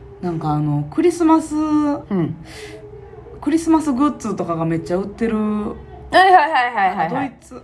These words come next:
Speaker 2: あるあるあるあるあるある。
Speaker 1: なんかね。
Speaker 2: そういうフェアがありますよね。
Speaker 1: そうそうそうそうそう。
Speaker 2: あるあるある。クリスマス、なんだっけ、あれ、なんて言うんだっけ？
Speaker 1: なんか、あ、言うよな。
Speaker 2: うん。マルシェじゃなくて、
Speaker 1: そう、ほんまマルシェみたいな。
Speaker 2: そういうのな。
Speaker 1: なんか屋台みたいなところに。
Speaker 2: そうそうそうそう。割高のソーセージとな、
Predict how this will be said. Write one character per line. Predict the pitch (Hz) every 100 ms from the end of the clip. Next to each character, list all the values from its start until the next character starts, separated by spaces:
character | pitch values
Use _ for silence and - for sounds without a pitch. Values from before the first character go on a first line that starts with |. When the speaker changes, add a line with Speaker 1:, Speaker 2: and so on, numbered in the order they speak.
| -
Speaker 2:
あ | - 330
る |
あ | 339 320
る | 339
あ | 311
る | 294
あ | 269
る | 254 240
あ |
る | 202 185
あ |
る。 | 165 165
Speaker 1:
な | 196
ん |
か | 185
ね。 | 175 196 156
Speaker 2:
そ | 285
う |
い | 285
う | 262 254 _
フ | 349
ェ | 359
ア | 233
が | 156
あ | 151
り |
ま | 403 370
す |
よ | 359
ね。 | 339
Speaker 1:
そ | 190
う |
そ | 320
う |
そ |
う |
そ |
う |
そ | -
う。 |
Speaker 2:
あ |
る | 320
あ | 277
る | 254
あ | 240
る。 | 208 -
ク | 339
リ | 381
ス | 381
マ | 381 370
ス、 | - 349 349 349 330 - - - _
な | - 214
ん |
だ | 262
っ |
け、 | 190
あ |
れ、 | 190
な | 262
ん |
て | 381
言 | 220
う |
ん | 185
だ |
っ |
け？ | 302
Speaker 1:
な | 151
ん |
か、 | 269
あ、 |
言 | 277
う | 339
よ | 220
な。 | 190 170 190 208 135 - - - -
Speaker 2:
う |
ん。 |
マ | 247
ル | 269
シ | 285
ェ | 208
じ | 185
ゃ |
な | 180
く | -
て、 | - 180 175
Speaker 1:
そ | 165
う、 | 262
ほ | 160
ん |
ま | 320
マ | 349
ル | -
シ | 196
ェ |
み | 196
た | 240
い | 240
な。 | 220
Speaker 2:
そ |
う | 214
い |
う |
の | 208 175
な。 | 330 - - -
Speaker 1:
な | 247
ん |
か | 240
屋 | 269 392
台 | 277 240
み | 226
た | 226
い |
な | 214 196
と |
こ | 269
ろ | 339
に。 |
Speaker 2:
そ | 339
う |
そ | 339
う | 302
そ | 311
う | 311
そ |
う。 | 233
割 | 262
高 | 277 269
の | 277
ソ | 277 311
ー |
セ | 311
ー | 247
ジ | 196
と | 180
な、 | 247 381 -